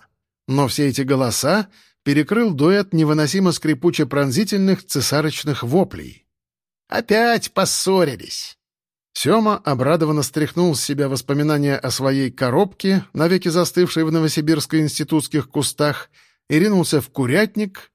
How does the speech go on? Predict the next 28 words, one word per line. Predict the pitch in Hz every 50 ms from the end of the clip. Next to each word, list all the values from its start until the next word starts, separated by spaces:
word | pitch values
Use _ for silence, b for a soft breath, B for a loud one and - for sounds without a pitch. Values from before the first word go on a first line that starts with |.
| _
наводить | - 127 143 143 120 120 117 110 117 170 185 - - _
порядок. | - 151 160 170 175 151 113 78 - _ _ - - _ _ _ _ _ _ _ _ _ _ _ _ _ _ -
Он | 156 180 190 175
решил, | 175 160 - 196 185 165
что | - - - 170 165
ничего | 165 165 - 170 165 175 165
страшного | - - 202 233 214 - - 151 147 143
с | 127
садом | - - 160 151 131 139 135 131
и | - 151 143
его | 143 139 147 135 131
котоугодьями | - 147 131 143 139 143 139 143 175 156 139 156 156 156 151
не | 156 143
случится, | - - 156 151 - - 254 233 - - - 98 76 - - _ _ _ _ _ -
если | 147 190 185 190 185
он | 170 160 156
один | 151 151 139 156 143 143
раз | 151 170 156 - -
на | 147 196 220
ночь | 208 202 190 - 196
их | 180 - - -
не | 170 165 175
проинспектирует. | 170 170 175 185 180 - - - 208 190 - - 240 196 113 92 73 - - _ - - _ _ _ _ -
Правда, | - 123 135 135 120 143 143 131 104
на | 135 143 127
всякий | - 151 143 123 139 139
случай | 117 - 151 151 - - 131 127 -
обернулся | 139 127 117 123 120 117 120 127 170 226 220 - 233 226 196